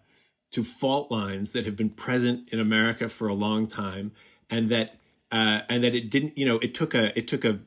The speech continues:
you know, a spark, maybe, um, you know, uh, it, they're like, there was a call made by Trump from the podium to go to the Capitol, but that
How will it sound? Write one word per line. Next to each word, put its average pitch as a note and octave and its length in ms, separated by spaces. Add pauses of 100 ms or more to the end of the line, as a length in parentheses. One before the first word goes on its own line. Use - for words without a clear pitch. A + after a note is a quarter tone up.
you A#2+ 100
know, G2 200
a A2+ 80
spark, C3 640 (240)
maybe, A2 480
um, A2 300
you A#2+ 100
know, A2 220 (300)
uh, G#2+ 300
it, B2 380
they're C3 220 (340)
like, A#2 240 (1120)
there B2+ 140
was C3+ 140
a C3+ 60
call E3+ 460
made C#3+ 320
by B2+ 140
Trump C3 340
from B2 220
the A#2 80
podium A#2+ 580
to A2 180
go A#2+ 380
to A#2 80
the G#2+ 100
Capitol, A2+ 480
but A2 200
that B2 180